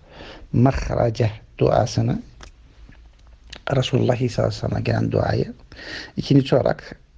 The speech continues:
ev sahibine duasını, dua yapmasını Resulullah sallallahu aleyhi ve sellem bizlere öğretmiştir. O davet edilmişse. Barakallahu fikum.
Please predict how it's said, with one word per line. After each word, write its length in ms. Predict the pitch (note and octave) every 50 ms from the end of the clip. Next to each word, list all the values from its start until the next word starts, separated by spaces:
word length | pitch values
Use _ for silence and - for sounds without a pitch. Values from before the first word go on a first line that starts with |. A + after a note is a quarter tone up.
| - -
ev 160 | C#3+ C#3+ B2+
sahibine 540 | - - A#2+ A2+ A2+ - - - - - - B2 A#2+
duasını, 580 | A#2+ - - - B2+ A#2 - - C#3+ - - - - - - - _ _ - - - - - - - - - - C3
dua 280 | B2 A#2 - - -
yapmasını 560 | A#2+ A#2 A2+ A2 - - - A2 - - -
Resulullah 140 | - - -
sallallahu 240 | - - B2 A#2+ A#2+
aleyhi 160 | C3 - -
ve 40 | -
sellem 300 | - A#2+ B2 - C#3 A#2+
bizlere 300 | A#2+ A2+ A2 B2 B2 D3
öğretmiştir. 840 | - - - - A2+ A#2 B2+ C3 - - C3+ - - - - - - -
O 220 | - - - C#3+ - - - - - - - - - _ - - B2+
davet 480 | - A#2+ A#2 A#2+ C#3 D#3 D#3 - -
edilmişse. 640 | C3 B2 A#2+ A#2+ B2+ B2+ B2 - - - - - - - - - - - - - - - _ _ _ _ -
Barakallahu 380 | - - G#2+ - - - - -
fikum. 220 | - - - -